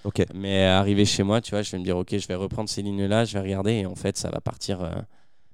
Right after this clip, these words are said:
Speaker 2: sur, euh, sur le titre complet.
Speaker 1: Est-ce que tu as quelque chose, euh, à, à rajouter, quelque chose que tu aimerais,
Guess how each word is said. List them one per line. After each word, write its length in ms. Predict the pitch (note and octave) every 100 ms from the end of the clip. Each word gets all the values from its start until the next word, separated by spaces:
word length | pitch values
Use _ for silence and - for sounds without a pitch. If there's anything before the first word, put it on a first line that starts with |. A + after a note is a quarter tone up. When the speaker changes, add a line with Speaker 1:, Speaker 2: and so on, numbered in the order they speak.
| -
Speaker 2:
sur, 280 | - F#2 F#2
euh, 60 |
sur 180 | - -
le 60 | F#2
titre 240 | - -
complet. 360 | - G2 F2+ -
Speaker 1:
Est-ce 120 | - -
que 80 |
tu 120 | A#3 F#3
as 60 |
quelque 180 | D#3 C#3+
chose, 240 | E3 F3 D3
euh, 260 | C3+ B2 A#2
à, 760 | A2 G#2 G2+ G2 F#2+ F#2+ F#2+ F#2+
à 100 | G2
rajouter, 280 | G2 F#2+ C#3
quelque 160 | A#2
chose 140 | - -
que 80 |
tu 160 | A2+ -
aimerais, 400 | G#2 G#2 A2 C3+